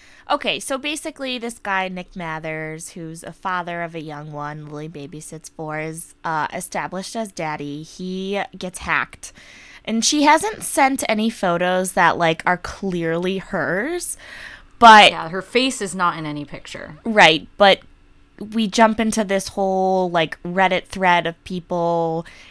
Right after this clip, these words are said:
Speaker 1: narrowing down, like, okay, she's wearing this necklace and she has this body type and this hair color, so it has to be this, this, or this person. And
Speaker 2: Right, they,
Speaker 1: eventually
Speaker 2: it's Reddit users from, like, all over the world, right? It's, like,
Speaker 1: Yeah.
Speaker 2: people that are completely outside of this one suburban town are watching this unfold,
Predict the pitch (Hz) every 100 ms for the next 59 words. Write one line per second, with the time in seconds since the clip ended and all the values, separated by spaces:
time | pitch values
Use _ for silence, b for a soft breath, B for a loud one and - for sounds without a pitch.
0 | B 185 180 175 175 175 175 170 170 165
1 | 170 165 175 - 262 220 - 185 - 175
2 | 175 185 202 - 202 196 - 180 180 185
3 | 170 - 175 170 196 190 - 190 185 175
4 | - 180 165 165 175 185 - 196 180 190
5 | 165 160 - 175 175 214 185 - 185 185
6 | 170 175 - 175 175 165 165 - 190 160
7 | - - 233 B B B B B B -
8 | 262 294 311 285 262 247 247 247 226 190
9 | 196 226 262 294 247 247 247 - 220 196
10 | 165 185 202 196 185 156 165 160 151 151
11 | 147 190 180 226 196 156 - 214 220 190
12 | 175 160 202 196 202 185 202 165 160 -
13 | 160 156 135 147 156 156 151 151 - 143
14 | 147 151 151 143 - 151 - 180 165 151
15 | 147 170 170 160 151 147 - 143 123 156